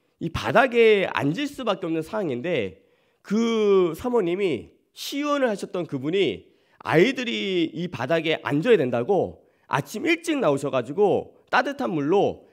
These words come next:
그 데이석 같은 그 바닥을 다 청소했다는 것입니다. 그 얘기를 들으면서, 야, 이 한 분의 저 마음을 통해서 하나님이 이 지역에 많은 수대들의 문을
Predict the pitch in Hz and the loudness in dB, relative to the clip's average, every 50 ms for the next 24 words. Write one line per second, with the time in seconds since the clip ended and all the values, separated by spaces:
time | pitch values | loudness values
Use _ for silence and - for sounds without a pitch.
0 | _ _ _ _ - 165 170 160 156 - 135 156 175 208 - - 233 226 - - | _ _ _ _ 0 0 2 2 2 2 4 6 6 4 4 2 0 -2 -2 -4
1 | 180 175 - 185 180 151 160 156 123 127 131 156 156 151 147 - - - - 170 | -8 -4 -4 -4 -4 -2 -4 -4 -2 -2 0 0 0 -2 -2 -6 -10 -14 -16 -10
2 | - - 311 320 - 403 370 - 320 254 196 123 - - - 117 120 131 - - | -6 -6 -4 -4 -4 -6 -6 -6 -8 -8 -8 -10 -12 -14 -16 -18 -18 -20 -20 -20
3 | - 156 _ _ _ _ _ _ _ _ _ _ _ _ _ - - 214 262 302 | -20 -20 _ _ _ _ _ _ _ _ _ _ _ _ _ -2 4 6 6 6
4 | 285 208 175 165 165 208 196 196 185 - 151 139 147 143 135 127 165 180 165 135 | 8 6 6 6 4 2 2 0 0 0 -2 -4 -2 -2 -2 -2 -2 -2 -2 -2
5 | 95 85 - _ _ _ _ _ _ - 123 117 127 151 151 156 190 233 202 - | -4 -6 -10 _ _ _ _ _ _ -12 -10 -4 -2 -2 0 0 0 -2 -2 -2
6 | 277 294 302 294 440 403 339 294 - - 247 233 226 214 202 196 - 196 180 180 | -4 -4 -4 -4 -2 -2 -2 -2 -2 0 0 0 0 0 -2 -2 -4 -4 -2 -2
7 | 180 175 170 165 156 - 113 117 127 107 139 160 196 226 226 208 185 - 185 170 | -2 -2 -2 -4 -4 -6 -6 -6 -4 0 0 2 2 0 -2 -4 -4 -6 -6 -6
8 | 151 139 202 208 190 151 104 85 - - _ _ _ _ _ _ - - 233 220 | -6 -4 -4 -2 -2 -2 -2 -4 -8 -14 _ _ _ _ _ _ -6 -2 0 2
9 | 208 190 185 185 175 170 202 240 262 - - - 160 165 151 151 170 190 185 156 | 2 4 2 2 2 2 2 2 0 0 -2 -2 -2 -2 0 0 -2 -2 0 0
10 | 117 92 - - _ _ _ - - 117 135 151 190 220 240 254 254 240 240 - | -2 -2 -6 -12 _ _ _ -8 -8 -6 -2 2 2 4 4 4 2 2 0 -4
11 | - - - 262 247 214 233 226 214 226 262 285 - - - _ _ _ - 135 | -8 -6 -4 -4 -2 -2 0 2 2 2 2 2 -2 -6 -12 _ _ _ -4 -2
12 | 151 156 180 202 214 180 131 - - - - | 2 6 8 8 8 8 6 2 -4 -10 -16